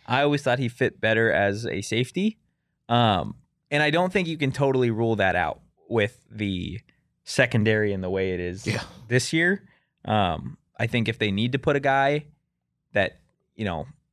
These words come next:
Speaker 1: fits a little bit more of the size, a guy who's been around for a while, 'cause we know a lot of these D Bs are on the younger side, I wouldn't be shocked to see Connor Soley slide back there.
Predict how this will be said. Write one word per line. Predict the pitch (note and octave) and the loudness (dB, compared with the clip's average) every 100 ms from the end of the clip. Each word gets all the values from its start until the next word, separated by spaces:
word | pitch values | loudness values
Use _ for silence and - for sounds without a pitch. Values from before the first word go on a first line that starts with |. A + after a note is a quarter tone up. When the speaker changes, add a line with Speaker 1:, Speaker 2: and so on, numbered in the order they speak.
| _ _ _ - | _ _ _ -20
Speaker 1:
fits | - - C#3 - | -8 -2 0 2
a | |
little | B2 B2+ | 2 2
bit | A#2+ F#2+ | 2 0
more | A#2 A#2 | 2 2
of | A2 | 2
the | G2 | -2
size, | - G2+ G#2+ A#2 C3 - - - | -2 0 2 2 0 -4 -12 -4
a | |
guy | G#2+ G#2 | 0 0
who's | G2+ | 0
been | A#2 G#2 | 0 0
around | G2 G#2+ A#2+ C3+ | 2 2 2 0
for | C3+ | 0
a | B2+ | 2
while, | B2 B2 | 2 2
'cause | B2 G#2+ | 0 -4
we | G#2 | -2
know | G#2 | -2
a | |
lot | G#2 G#2+ | 0 2
of | G2+ | 0
these | G2+ G2+ | -2 -6
D | G#2 | -12
Bs | G2+ G#2 | -12 -6
are | G2 F#2 F2 - _ - | -2 -2 -4 -10 _ -4
on | G2 | 0
the | F#2+ | 2
younger | G#2 A#2+ | 2 2
side, | B2+ D3 D#3 E3+ - - _ - | 2 2 2 0 -8 -20 _ -2
I | F#2+ | 0
wouldn't | G2+ A#2 | 2 2
be | C3 | 0
shocked | B2+ C3+ - | 0 0 -2
to | C3+ | -6
see | C#3+ | -6
Connor | D3 C#3+ C#3+ | -2 0 0
Soley | D3+ C#3+ | 0 0
slide | C#3+ C#3+ C#3+ | 0 -2 0
back | C#3+ C#3+ | -2 -2
there. | D3+ D3+ | -2 -4